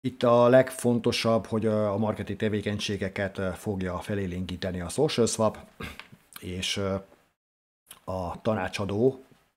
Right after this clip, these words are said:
a tanácsadókat újra fogják struktúrálni, ezt a tanácsadói, ö, gondolatmenetet, illetve kapcsolatokat. Elsődlegesen annyit fogok nektek tudni mondani, hogy a két mostani tanácsadónk,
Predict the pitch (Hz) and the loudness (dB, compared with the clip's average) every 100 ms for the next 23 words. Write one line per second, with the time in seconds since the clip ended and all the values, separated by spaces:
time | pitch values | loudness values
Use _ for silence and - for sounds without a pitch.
0 | _ 98 123 101 92 110 98 110 123 - | _ -4 -2 -2 -4 -4 0 0 -2 -6
1 | - 101 - 104 87 98 90 90 - 110 | -4 -4 -4 -6 -6 -6 -8 -8 -6 -6
2 | - 90 87 107 95 92 98 92 95 92 | -6 -8 -4 -4 -6 -6 -6 -6 -8 -6
3 | 92 87 87 - 80 82 85 - - - | -6 -8 -10 -14 -14 -12 -12 -14 -20 -20
4 | _ _ - 110 101 95 107 95 98 135 | _ _ -4 -2 -2 -4 -4 -4 0 -2
5 | - - - - _ 95 92 95 92 - | -2 -20 -20 -20 _ -10 -6 -2 -2 -2
6 | 98 98 107 - - - - - _ _ | -4 -2 2 0 0 -18 -20 -20 _ _
7 | _ _ _ _ _ - 107 104 101 - | _ _ _ _ _ -4 -2 -2 -4 -6
8 | - - - - - _ _ _ 135 131 | -10 -12 -16 -18 -20 _ _ _ 2 4
9 | 127 120 113 131 127 123 117 - 120 113 | 4 4 2 2 2 4 2 2 -2 -2
10 | 107 135 110 117 139 131 110 107 101 - | 2 4 4 4 4 4 2 2 0 2
11 | 120 117 120 117 - 113 98 95 113 104 | 4 4 2 2 0 -2 0 0 0 0
12 | 95 107 98 98 127 151 - | -2 -2 0 2 2 0 -6